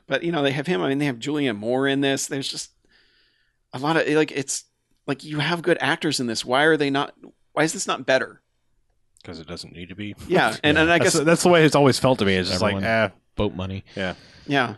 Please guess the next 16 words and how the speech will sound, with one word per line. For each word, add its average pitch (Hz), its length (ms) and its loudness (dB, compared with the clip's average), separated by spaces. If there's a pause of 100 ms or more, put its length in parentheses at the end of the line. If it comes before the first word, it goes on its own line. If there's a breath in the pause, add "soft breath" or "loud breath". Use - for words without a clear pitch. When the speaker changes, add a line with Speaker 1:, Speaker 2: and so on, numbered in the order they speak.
Speaker 1:
and 151 140 0
Donald 170 280 4
Sutherland, 131 580 0
he's 135 220 -4
still, - 220 -4
like, 104 220 -14
really 95 200 -18
good. 113 340 -20
Like, 127 180 -4
like, 135 180 0
he, 190 140 -2
he's 214 320 2
kinda, 180 260 4
like, 139 180 6
the 131 100 0
shining 123 600 0